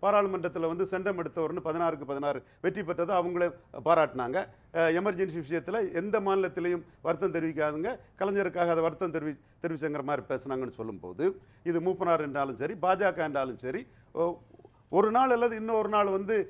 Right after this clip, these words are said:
அவங்க கூட்டணியில இருக்கும்போது வந்து இந்த அக்யூசேஷனை வந்து, அஹ், சொல்லாம இருந்திருக்கோ தானே இருப்பாங்க. ஏன், அஹ், தொண்ணூத்தொன்பதுலயும் ரெண்டாயிரத்தி ஒண்ணுலயும் பொன் ராதாகிருஷ்ணனோ தமிழிசையோ, அஹ், திமுக கழகத்தை விமர்சனம் பண்ணாங்களா?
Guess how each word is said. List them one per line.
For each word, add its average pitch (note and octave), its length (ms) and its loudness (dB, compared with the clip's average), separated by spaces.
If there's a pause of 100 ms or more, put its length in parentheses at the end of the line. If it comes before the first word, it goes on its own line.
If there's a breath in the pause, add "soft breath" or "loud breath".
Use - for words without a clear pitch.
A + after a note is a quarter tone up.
(160)
அவங்க F#3 240 -2
கூட்டணியில A3+ 380 -2
இருக்கும்போது F#3 500 0
வந்து G3 160 -2
இந்த F#3+ 180 0
அக்யூசேஷனை F3+ 500 -4
வந்து, D#3+ 360 -4 (180 soft breath)
அஹ், D#3 160 2
சொல்லாம G#3+ 360 2
இருந்திருக்கோ E3+ 380 -4
தானே D3 180 -2
இருப்பாங்க. A2 240 -8
ஏன், F#3+ 220 0 (260 soft breath)
அஹ், C#3+ 380 0 (220)
தொண்ணூத்தொன்பதுலயும் F3 800 0 (240 soft breath)
ரெண்டாயிரத்தி E3+ 400 2
ஒண்ணுலயும் D#3 400 -4
பொன் D#3+ 140 -2
ராதாகிருஷ்ணனோ D3+ 580 2
தமிழிசையோ, C#3 500 -6 (320 soft breath)
அஹ், B2+ 260 2 (380)
திமுக F3 200 -2
கழகத்தை C#3 320 0
விமர்சனம் C#3+ 340 -6
பண்ணாங்களா? G#2+ 460 -4